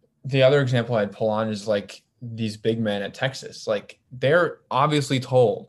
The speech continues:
not to, like, "You're never gonna make decisions. Like, you're a play finisher. You're gonna shoot it.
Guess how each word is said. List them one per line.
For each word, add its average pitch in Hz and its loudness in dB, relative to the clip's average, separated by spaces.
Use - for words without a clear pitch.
not 120 -2
to, 131 -10
like, 113 -4
"You're 131 2
never 131 2
gonna 131 0
make 123 0
decisions. 95 -10
Like, 110 -8
you're 117 2
a 107 -6
play 131 4
finisher. 110 -4
You're 104 -4
gonna 107 -6
shoot 127 -2
it. 180 0